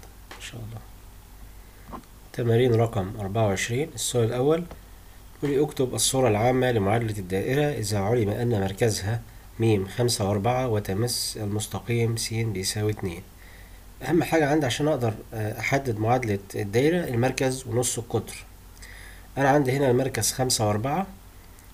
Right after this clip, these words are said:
يعني المركز بيقع في الربع الأول وبتمس المستقيم س بيساوي اتنين، يعني أقدر أطلع نصف القطر للدائرة.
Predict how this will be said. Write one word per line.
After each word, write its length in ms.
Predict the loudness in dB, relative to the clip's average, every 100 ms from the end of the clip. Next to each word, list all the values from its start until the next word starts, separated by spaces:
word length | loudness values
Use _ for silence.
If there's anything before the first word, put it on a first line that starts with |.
| -6
يعني 180 | 0 2
المركز 360 | 4 2 0 0
بيقع 300 | 0 0 -2
في 100 | 0
الربع 220 | 2 2
الأول 440 | 0 0 2 0
وبتمس 460 | -2 -2 0 0 2
المستقيم 680 | 0 -2 -4 -4 -2 0 -2
س 180 | -2
بيساوي 560 | -2 -2 -2 -2 0 0
اتنين، 340 | 0 2 2 0 -8 -14 -10 -2
يعني 220 | 2 2
أقدر 240 | 2 2
أطلع 420 | 2 2 2 2 2
نصف 320 | 2 0 0
القطر 380 | -2 -2 -4 -6 -10 -12 -10 -12 -6 -4 -4 -8 -18 -16 -14 -14 -14 -4
للدائرة. 560 | -2 4 4 4 2